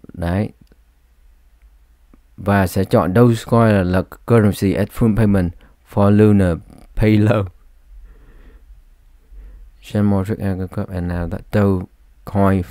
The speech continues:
fund mission on Sunday. Đấy là cái này là mới tiết lộ Sunday là hôm qua đây các bạn. Which SpaceX communication team confirmed in an email reported,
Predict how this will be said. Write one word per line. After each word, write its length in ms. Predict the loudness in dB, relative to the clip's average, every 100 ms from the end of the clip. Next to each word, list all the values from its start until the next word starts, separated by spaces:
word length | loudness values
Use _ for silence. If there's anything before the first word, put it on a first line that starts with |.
| -4
fund 360 | -2 0 -2 -6 -14 _ -20 _ -20 -18 -2
mission 460 | 0 0 0 -2
on 260 | -2 -2 -4
Sunday. 560 | -2 -2 0 -2 -4 -6 _ _ _ _ _ _ _ -20 -12
Đấy 220 | -2 0
là 120 | 2
cái 140 | 2 2
này 200 | 2 2
là 140 | 2
mới 260 | 2 2 0
tiết 180 | -2 -4
lộ 220 | -4 -6
Sunday 400 | -4 -2 0 0
là 100 | 0
hôm 140 | 0
qua 160 | 0 0
đây 120 | 0
các 60 | -2
bạn. 160 | -4 -6
Which 320 | -2 -2 -4 -20 _
SpaceX 640 | -18 -4 0 0 -2 -6 -6
communication 1600 | -2 0 0 -4 -10 _ _ _ -4 -4 -2 -2 -2 -2 -6 -8 -6
team 200 | -2 -2
confirmed 540 | -2 -6 -4 -2 -2 -2 -8 _ _ _
in 160 | 0 2
an 160 | 2
email 560 | 0 0 0 0 -2 -6 -8
reported, 520 | -4 -4 -4 -8